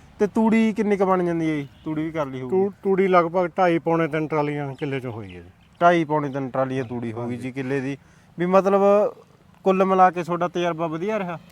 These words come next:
Speaker 2: ਬਹੁਤ ਵਧੀਆ ਜੀ।
Speaker 1: ਹਾਂ।
Speaker 2: ਮੇਰੀ ਲਾਈਫ ਦੇ ਵਿੱਚ ਪਹਿਲੀ ਵਾਰ ਇੰਨੀ ਮੇਰੀ ਕਣਕ ਨਿਕਲੀ ਹੈ।
Speaker 1: ਹੂੰ।
Speaker 2: ਨਹੀਂ, ਅੱਜ ਤੱਕ ਮੇਰੀ ਇੰਨੀ ਕਣਕ ਨਿਕਲੀ ਨਹੀਂ।
Speaker 1: ਜੀ, ਇੰਨੀ ਕਣਕ ਕਹਿਣ ਦਾ ਭਾਵ ਅੱਜ ਤੱਕ ਨਿਕਲੀ ਨਹੀਂ?
Speaker 2: ਨਹੀਂ ਨਿਕਲੀ।
Speaker 1: ਠੀਕ ਹੈ।
Speaker 2: ਹਾਂਜੀ।
Speaker 1: ਤੇ ਦੂਜੀਆਂ ਵੈਰਾਈਟੀਆਂ ਮੁਕਾ-,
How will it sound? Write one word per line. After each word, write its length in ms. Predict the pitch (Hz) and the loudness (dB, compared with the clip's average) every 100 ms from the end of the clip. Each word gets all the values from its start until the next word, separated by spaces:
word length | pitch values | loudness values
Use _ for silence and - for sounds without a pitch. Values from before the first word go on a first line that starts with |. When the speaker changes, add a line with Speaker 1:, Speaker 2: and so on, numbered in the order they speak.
| - | -6
Speaker 2:
ਬਹੁਤ 240 | 156 170 156 | 0 0 0
ਵਧੀਆ 320 | 135 131 123 | -2 -2 -4
ਜੀ। 140 | 120 107 - - - 165 | -6 -12 -18 -20 -14 -4
Speaker 1:
ਹਾਂ। 100 | 160 | 2
Speaker 2:
ਮੇਰੀ 220 | 170 190 | 4 6
ਲਾਈਫ 240 | 170 160 | 6 4
ਦੇ 120 | 151 | 2
ਵਿੱਚ 180 | 170 165 | 0 0
ਪਹਿਲੀ 300 | - 185 202 | 2 4 4
ਵਾਰ 160 | 196 175 | 6 4
ਇੰਨੀ 180 | 170 170 | 4 2
ਮੇਰੀ 180 | 160 | 0
ਕਣਕ 260 | 160 147 143 | 0 -2 -2
ਨਿਕਲੀ 380 | 139 135 156 156 | -4 -2 -2 -2
ਹੈ। 120 | 147 - | -4 -8
Speaker 1:
ਹੂੰ। 240 | 147 135 110 | -8 -6 -2
Speaker 2:
ਨਹੀਂ, 160 | 165 156 | 4 4
ਅੱਜ 60 | |
ਤੱਕ 160 | 147 147 | 4 -2
ਮੇਰੀ 260 | 156 151 151 | -2 0 0
ਇੰਨੀ 200 | 147 139 | -2 -2
ਕਣਕ 220 | 139 135 | -4 -6
ਨਿਕਲੀ 320 | 131 117 127 | -8 -8 -10
ਨਹੀਂ। 120 | 87 - _ _ _ _ 117 | -12 -20 _ _ _ _ -8
Speaker 1:
ਜੀ, 240 | 135 135 | -4 -2
ਇੰਨੀ 320 | 143 160 160 | -2 -2 -2
ਕਣਕ 320 | 151 151 135 156 | -2 -4 -4 -6
ਕਹਿਣ 360 | 151 147 143 | -4 -6 -6
ਦਾ 60 | 147 | -4
ਭਾਵ 260 | 160 156 | -4 -2
ਅੱਜ 100 | 143 | -4
ਤੱਕ 240 | 131 143 147 | -6 -10 -10
ਨਿਕਲੀ 280 | 135 165 151 | -12 -8 -6
ਨਹੀਂ? 100 | 147 | -4
Speaker 2:
ਨਹੀਂ 160 | 147 | -4
ਨਿਕਲੀ। 280 | 123 95 87 90 - - _ _ 135 | -6 -10 -18 -20 -20 -20 _ _ -10
Speaker 1:
ਠੀਕ 240 | 123 117 | -8 -10
ਹੈ। 80 | 104 - 120 | -18 -16 -14
Speaker 2:
ਹਾਂਜੀ। 240 | 104 87 | -14 -4
Speaker 1:
ਤੇ 120 | 175 | -2
ਦੂਜੀਆਂ 380 | 170 180 156 185 | -2 -2 0 0
ਵੈਰਾਈਟੀਆਂ 360 | 175 175 165 170 | 0 -2 -2 -4
ਮੁਕਾ-, 360 | 165 165 165 | 2 2 2